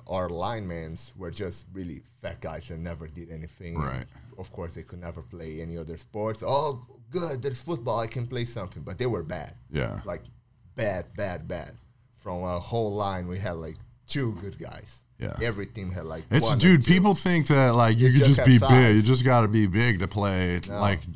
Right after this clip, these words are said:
Speaker 2: offense, defensive line, and football. And it's like,
Speaker 1: That,
Speaker 2: hold
Speaker 1: that's, that's how I started to play, but I was way bigger than I was already fit
Speaker 2: Yeah.
Speaker 1: when I started to play. And, uh, there wasn't fat guys at the time. When I started to play, it was just me, like,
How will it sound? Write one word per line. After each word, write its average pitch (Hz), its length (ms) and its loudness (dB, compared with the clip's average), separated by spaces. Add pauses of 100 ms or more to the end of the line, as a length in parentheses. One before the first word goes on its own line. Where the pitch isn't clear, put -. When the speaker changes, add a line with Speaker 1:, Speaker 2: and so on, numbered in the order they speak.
(160)
Speaker 2:
offense, 98 440 4
defensive 90 500 2
line, 87 320 6
and 76 120 -2
football. 80 380 2
And 76 100 -2
it's 78 100 -4
like, 64 140 -2
Speaker 1:
That, - 100 0
Speaker 2:
hold - 100 0
Speaker 1:
that's, 135 180 -2
that's 117 320 -6
how 123 200 -6
I 95 100 -2
started 110 580 -10
to 135 100 -14
play, 139 320 -8
but 92 200 -6
I 92 100 -4
was 98 340 -8
way 101 320 -8
bigger 101 360 -10
than 90 220 -10
I 90 100 -8
was 87 360 -10
already 90 440 -8
fit - 460 -16 (280)
Speaker 2:
Yeah. 64 160 -4
Speaker 1:
when 90 120 -10
I 85 60 -8
started 85 400 -12
to - 100 -18
play. 92 360 -10 (420)
And, 78 300 -16 (260)
uh, 78 320 -12 (100)
there 104 180 -6
wasn't 117 380 -6
fat - 320 -12
guys - 400 -14
at - 100 -20
the 80 100 -18
time. 87 320 -14 (140)
When 82 180 -14
I 78 80 -12
started 90 420 -10
to - 80 -14
play, 113 260 -8
it 82 80 -10
was 87 160 -14
just 98 320 -12
me, 95 300 -8
like, 71 340 -18